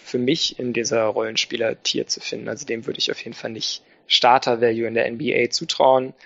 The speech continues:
Keine Ahnung, ich hätte es, glaub ich, in der Amateur Hour schon mal gesagt, so Colin Sexton, an denen habe ich halt viel gedacht, auch sehr, sehr fallschneller Guard, Score First, passt von der Größe, glaub ich, auch ganz gut. Der ist, glaub ich, auch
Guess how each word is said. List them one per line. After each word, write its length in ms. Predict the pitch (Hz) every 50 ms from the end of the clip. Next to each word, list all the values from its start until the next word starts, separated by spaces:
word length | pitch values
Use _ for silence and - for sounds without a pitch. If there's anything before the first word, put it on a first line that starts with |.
| - _ -
Keine 240 | - 127 123 123 127
Ahnung, 240 | 127 127 131 131 127
ich 120 | 123 -
hätte 140 | - 131 -
es, 80 | - -
glaub 200 | - 139 127 123
ich, 120 | 123 135
in 60 | 131
der 160 | 123 127 -
Amateur 320 | 127 131 135 - - 135 139
Hour 140 | 123 120 120
schon 160 | - 131 123
mal 80 | 120
gesagt, 300 | 117 117 117 120 117 -
so 140 | - - 117
Colin 320 | - - 131 127 127 127 123
Sexton, 800 | - - - 143 143 - - - - - 147 143 143 143 147 _ _ _ _ _ - -
an 160 | - 139 131
denen 300 | 123 131 131 135 135 123
habe 140 | 123 131 170
ich 100 | - -
halt 100 | - -
viel 140 | - - 123
gedacht, 360 | 127 123 135 - - - -
auch 160 | - - -
sehr, 220 | - - 147 135 127
sehr 140 | 131 127 - - - - _ _
fallschneller 640 | - - - 143 147 143 - - 143 135 131 131
Guard, 440 | 127 123 123 123 123 123 127 127 - -
Score 360 | - - - - 147 139 139 135
First, 680 | - - 143 139 135 135 139 - - - - - - _ - - -
passt 260 | - 131 123 - -
von 140 | - 131 127
der 100 | 120 120
Größe, 380 | 120 - - 127 143 - - 123
glaub 180 | 117 127 123
ich, 160 | 120 120 - -
auch 160 | - - -
ganz 300 | - 123 120 - - -
gut. 400 | - 143 147 151 151 - - _ _ - _ -
Der 120 | - 113 117
ist, 160 | 113 - -
glaub 180 | - 123 120
ich, 200 | 120 117 - -
auch 300 | - 127 123 - - -